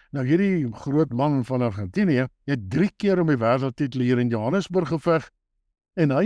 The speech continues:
is toevallig tydens 'n motorwedren waaraan hy deelgeneem het,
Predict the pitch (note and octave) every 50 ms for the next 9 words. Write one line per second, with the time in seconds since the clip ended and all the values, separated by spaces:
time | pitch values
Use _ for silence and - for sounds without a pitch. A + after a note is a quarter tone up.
0 | A#3+ A3 F3+ - - G#3+ F#3+ - - - A3 A#3+ A#3 G#3+ - - - E3 D#3+ D3+
1 | C#3+ C#3+ B2+ A#2+ B2+ A#2+ A#2 B2+ C#3+ F#3 G#3+ - A3+ F#3+ E3 C#3 C#3+ B2+ - -
2 | C#3+ C#3+ C#3 C3 B2 C3 C3 C#3 C3 B2+ C3 B2 A#2+ G#2+ G2+ A2 C3 D#3+ G3+ A3+
3 | G3+ - G3+ F#3+ E3+ D#3 C3+ B2 A2+ E2+ - _